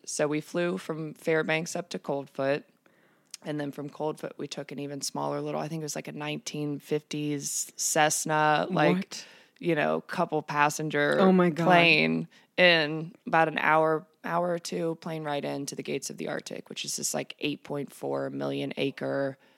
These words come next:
Speaker 2: Nothing.
Speaker 1: protected wilderness.
Speaker 2: Wilderness.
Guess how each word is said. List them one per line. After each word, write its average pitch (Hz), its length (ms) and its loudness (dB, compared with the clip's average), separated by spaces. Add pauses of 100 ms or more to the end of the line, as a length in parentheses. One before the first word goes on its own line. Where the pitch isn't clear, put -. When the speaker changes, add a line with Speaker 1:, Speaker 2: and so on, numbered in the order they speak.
(640)
Speaker 2:
Nothing. 165 460 4 (140)
Speaker 1:
protected 156 880 0 (480)
wilderness. 151 500 2
Speaker 2:
Wilderness. 147 640 4